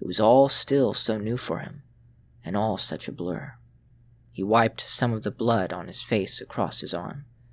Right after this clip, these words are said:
He felt the sweat glide off him as a sudden scream echoed into the air. He hastily pulled his sword out. The scream came from the carriage. "Ava!" he shouted.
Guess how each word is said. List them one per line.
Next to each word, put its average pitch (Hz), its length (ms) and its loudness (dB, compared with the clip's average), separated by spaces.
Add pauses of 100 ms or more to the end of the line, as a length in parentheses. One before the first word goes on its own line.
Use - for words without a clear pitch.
(280)
He 110 120 -8
felt 123 300 4
the - 60 -10
sweat - 360 2
glide 131 440 4
off 143 260 2
him - 200 -16 (540)
as 110 140 -4
a 104 60 0
sudden 127 380 4
scream - 840 2 (240)
echoed 123 480 4
into 120 280 -4
the 110 200 -2
air. - 360 -8 (520)
He 117 200 2
hastily 123 580 6
pulled 120 500 10
his - 160 -4
sword 107 340 4
out. - 340 -10 (320)
The - 80 -2
scream 147 540 4
came 156 240 4
from 147 160 6
the 139 80 6
carriage. 147 560 6 (720)
"Ava!" 160 480 12 (320)
he - 160 -2
shouted. 110 540 6